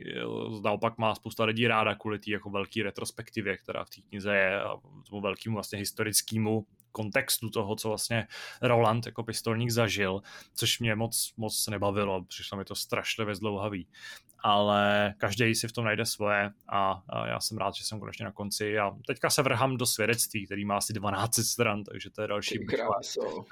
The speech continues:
Speaker 1: eh, do kterou se teďka prokousávám. Na druhou stranu ta kniha mi přijde zatím taky skvělá,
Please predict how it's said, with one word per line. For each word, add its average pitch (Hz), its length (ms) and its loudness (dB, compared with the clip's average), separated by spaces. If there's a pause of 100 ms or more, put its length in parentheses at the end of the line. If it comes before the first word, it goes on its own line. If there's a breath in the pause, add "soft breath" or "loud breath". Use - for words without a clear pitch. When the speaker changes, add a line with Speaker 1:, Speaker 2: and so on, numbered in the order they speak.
Speaker 1:
eh, 104 400 4
do 113 120 -8
kterou 117 320 2
se 117 140 2
teďka 110 240 2
prokousávám. 104 880 4 (140)
Na 110 80 -2
druhou 110 200 2
stranu 110 360 0
ta 117 120 0
kniha 104 260 -6
mi 107 60 -4
přijde 110 220 -2
zatím 104 220 -4
taky 101 220 -10
skvělá, 98 440 2